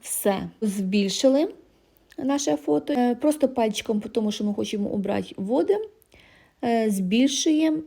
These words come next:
і, е, ставимо розмір меншенький і, е, видаляємо те, що нам не потрібно буде змінювати. Так,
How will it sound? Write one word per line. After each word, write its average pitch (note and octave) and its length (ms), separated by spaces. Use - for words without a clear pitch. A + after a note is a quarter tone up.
і, E4 140
е, G3+ 380
ставимо G3+ 560
розмір G#3+ 680
меншенький C#4+ 880
і, G4+ 60
е, G#3+ 240
видаляємо G#3 840
те, A3+ 360
що G#3+ 280
нам A3+ 500
не A#3+ 440
потрібно G3+ 640
буде F#3+ 360
змінювати. F#3 600
Так, F#3+ 280